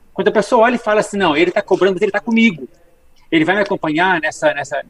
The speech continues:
nesse desafio, não tem, não é um, não, não tem desafio que se torne insuperável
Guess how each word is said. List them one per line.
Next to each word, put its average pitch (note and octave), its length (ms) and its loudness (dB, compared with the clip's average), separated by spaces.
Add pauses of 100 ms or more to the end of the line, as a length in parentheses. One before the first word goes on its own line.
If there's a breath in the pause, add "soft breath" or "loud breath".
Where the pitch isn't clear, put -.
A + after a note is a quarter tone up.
nesse D3 180 -10
desafio, D3+ 540 -2 (1160 loud breath)
não D#3 180 4
tem, F3 540 2
não E3+ 160 2
é F3+ 100 6
um, F3+ 120 0 (400)
não, F3 140 -10 (300)
não G3 180 2
tem G#3+ 240 2
desafio G3 540 2
que - 120 -10
se G3+ 100 -4
torne F3 580 4
insuperável D#3 800 0